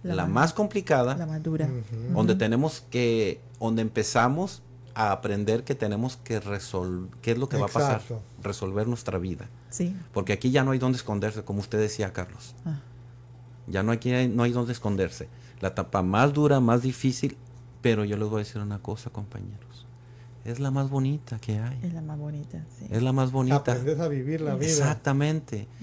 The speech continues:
Speaker 2: Porque va a llegar un momento, usted que me está escuchando, radio escucha, va a llegar un momento en que usted va a aprender a disfrutar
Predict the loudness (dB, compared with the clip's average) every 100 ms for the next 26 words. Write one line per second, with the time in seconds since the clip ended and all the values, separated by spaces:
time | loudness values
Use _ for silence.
0 | -6 -2 2 4 6 6 6 6 6 6
1 | 4 2 -2 0 2 2 2 2 0 0
2 | 0 2 2 2 0 -2 -4 -4 -8 -10
3 | 0 4 6 6 6 4 4 4 2 0
4 | 0 4 6 8 8 6 2 2 2 0
5 | 0 2 2 0 -2 -2 -6 -6 -6 -4
6 | 4 4 4